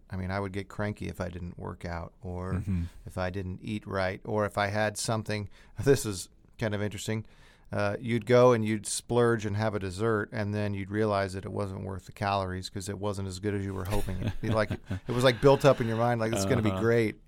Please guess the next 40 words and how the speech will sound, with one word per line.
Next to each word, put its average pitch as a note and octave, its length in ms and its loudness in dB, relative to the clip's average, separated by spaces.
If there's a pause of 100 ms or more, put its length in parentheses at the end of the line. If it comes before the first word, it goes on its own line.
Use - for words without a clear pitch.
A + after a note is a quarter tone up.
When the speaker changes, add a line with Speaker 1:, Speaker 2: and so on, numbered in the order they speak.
Speaker 1:
and A2 200 0
then G#2+ 140 0
it's F#2+ 200 -8
not. G2 380 0 (600)
And G#2 380 -4
so - 160 0
that's D3+ 220 6
disappointing, B2+ 640 4
and G#2 100 0
you G#2+ 160 0
learn A2+ 440 2
kind A2+ 200 0
of G2+ 60 0
the G2 60 -2
hard G#2+ 260 0
way F#2+ 180 0
there F#2+ 340 -2
that, F#2+ 220 -4 (540)
"Man, A2 160 -2
I F#2+ 60 0
set F#2 200 -2
myself G#2 380 -2
back G#2 240 -4
a G2 60 -8
week, G#2+ 420 -4 (320)
and F#2+ 140 -6
it G2 80 -4
wasn't A2+ 240 -2
really A#2 160 0
worth B2 240 -2
it." - 100 -12 (240)
So G2 300 -4
eventually G2+ 420 -4
you, G2+ 260 -8
you A2+ 140 -6
fall G#2 360 0
into G#2 200 -6
those G2 220 -8
habits, G2+ 400 -4
which - 240 -10